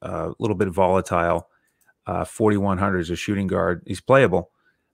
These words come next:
Um, so th-, those are the guys I'm zeroing in on France. But I agree, I don't wanna get too much exposure to that side, but one or two for sure could make the final roster.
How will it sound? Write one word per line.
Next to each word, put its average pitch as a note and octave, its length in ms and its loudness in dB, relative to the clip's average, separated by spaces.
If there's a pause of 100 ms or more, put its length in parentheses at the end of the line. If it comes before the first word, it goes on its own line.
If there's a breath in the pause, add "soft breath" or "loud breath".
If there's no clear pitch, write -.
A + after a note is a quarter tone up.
(160)
Um, F#2+ 260 -8
so G2+ 380 0
th-, - 160 0
those C3+ 240 2
are C3 40 2
the A2 60 0
guys G#2 280 4
I'm F#2+ 100 0
zeroing F#2+ 420 2
in F#2+ 120 -2
on F#2 140 -2
France. F#2+ 540 -4
But G2 200 2 (140)
I G2+ 200 -2
agree, A2 240 2
I G#2 60 4
don't A#2 120 2
wanna A2+ 140 2
get G2+ 380 2
too - 160 0
much D#3 240 2
exposure C3+ 480 2
to C3 160 -4
that B2+ 240 4
side, B2+ 380 2 (720)
but G2+ 260 6
one B2+ 220 2
or A2+ 100 6
two G#2+ 380 2
for G2 180 -4
sure G2+ 300 -2
could F#2 200 -4
make F2 220 -6
the F2+ 80 -6
final E2 320 -4
roster. D#2+ 460 -8